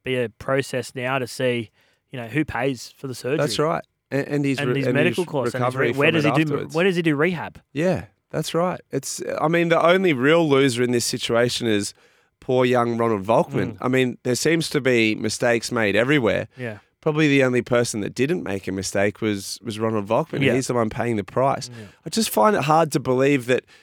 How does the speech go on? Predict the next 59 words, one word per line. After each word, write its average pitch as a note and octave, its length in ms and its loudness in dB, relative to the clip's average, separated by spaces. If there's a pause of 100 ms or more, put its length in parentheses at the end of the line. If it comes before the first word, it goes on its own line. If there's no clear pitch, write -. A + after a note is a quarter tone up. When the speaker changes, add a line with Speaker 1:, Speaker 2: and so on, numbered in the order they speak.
(160)
Speaker 2:
if - 160 -8
his F3 180 0
shoulder's C#3 500 4
so C3 280 4
bad A2+ 360 2
that - 80 -6
he A2+ 140 -2
can't B2+ 200 0
even A2+ 200 -2
pass A2+ 340 -2
a - 40 -8
ball, G2+ 440 0 (400)
and A#2+ 140 0
reportedly C3+ 580 4
this C3+ 200 0
injury A#2+ 320 0
happened G#2+ 340 2
on A2 100 2
the G#2+ 80 0
eleventh A2 420 -2
of G2 80 -10
December G2 480 -2
before A#2+ 460 0
he A#2+ 80 2
signed A2 380 -2
with G#2+ 100 -8
the G#2 80 -6
Dragons, G2 540 -2
Speaker 1:
Mm. A2+ 200 -2
Speaker 2:
they, - 80 -4
they A2+ 60 0
may A2+ 140 0
have A2+ 100 0
been A2+ 180 -2
in G2+ 100 -6
talks, G2+ 480 -4 (600)
would C#3+ 140 0
it C#3 80 0
not D#3 200 2
be D#3+ 200 2
common C#3 360 0
protocol A#2+ 500 2
to A2+ 60 -2
send A#2+ 280 0
him A#2+ 120 0
for G2+ 140 -4
a G2+ 80 0
scan G#2 460 0
if C#3+ 120 -2
his G#2+ 120 -2
shoulder's A2 360 0
so A2 240 0
bad G2+ 280 -2
that G2+ 80 -6
he F#2+ 60 -4
can't G2+ 280 -8
pass G2+ 300 -6
a F#2+ 40 -10
ball? F2+ 320 -8